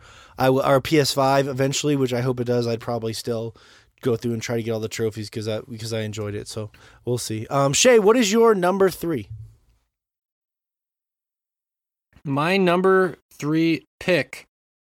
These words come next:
Speaker 2: um, I was surprised that it made it down this low because I thought it was gonna be a little bit higher,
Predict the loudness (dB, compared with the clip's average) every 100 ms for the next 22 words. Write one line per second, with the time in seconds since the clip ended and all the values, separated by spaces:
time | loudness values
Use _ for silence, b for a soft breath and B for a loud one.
0 | _ _ -4 0 2 2 0 0 -2 -2
1 | -2 0 2 4 2 2 0 0 _ _
2 | _ _ _ _ -2 2 4 4 4 0
3 | -4 _ -12 -2 0 2 0 2 0 0
4 | -2 0 0 0 0 0 0 0 0 -2
5 | -4 -4 -4 -4